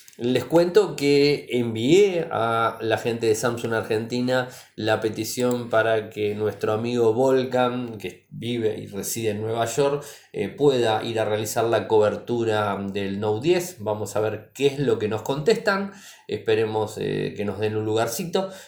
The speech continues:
eh, para que Volkan pueda entrar y, digamos, este, eh, tomar el primer contacto ese mismo día con el equipo. Así que, bueno, estaremos atentos. Después les estaré comentando en la medida que obtenga una respuesta. Como les dije,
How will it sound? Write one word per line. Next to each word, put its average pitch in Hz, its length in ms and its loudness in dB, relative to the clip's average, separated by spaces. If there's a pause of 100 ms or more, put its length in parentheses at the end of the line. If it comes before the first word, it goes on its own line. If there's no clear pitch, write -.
(100)
eh, 101 140 0
para 101 340 0
que 98 220 -4
Volkan 104 480 -2
pueda 104 280 0
entrar 110 560 0
y, 101 60 -8
digamos, 98 380 -6
este, 95 440 -6 (240)
eh, 104 120 -6
tomar 120 340 2
el 117 180 -2
primer 120 380 0
contacto 117 760 2
ese 107 280 -4
mismo 104 340 -4
día 110 260 0
con 101 160 -4
el 98 140 -2
equipo. - 380 -14 (180)
Así 107 220 -10
que, 101 160 -10
bueno, 92 200 -8
estaremos 110 460 -2
atentos. 95 600 -2 (240)
Después 120 500 -2
les 110 200 -4
estaré 120 360 -2
comentando 143 720 2 (240)
en 113 220 -2
la 107 80 2
medida 107 640 0
que 104 240 -6
obtenga 123 640 0
una 107 280 -4
respuesta. - 520 -8
Como 107 180 0
les 120 80 2
dije, 143 360 0